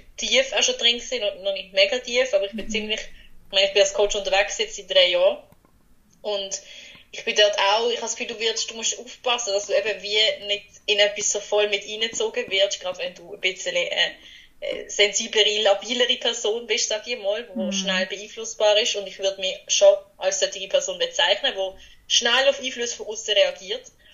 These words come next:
Speaker 1: Und ich habe dann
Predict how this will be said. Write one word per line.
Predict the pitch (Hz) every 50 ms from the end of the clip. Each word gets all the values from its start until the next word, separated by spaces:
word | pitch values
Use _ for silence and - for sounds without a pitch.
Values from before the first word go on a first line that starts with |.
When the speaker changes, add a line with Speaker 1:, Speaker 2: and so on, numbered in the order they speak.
| - - _ _ _ _ _ _ _ _ -
Speaker 1:
Und | - 214 214 208 202 202 202 - - - _ _ - - - - _ _ _ _ _ _ _ _ _ _ _ _ _ _ _ -
ich | - 208 - -
habe | 226 208 196 202 196
dann | 196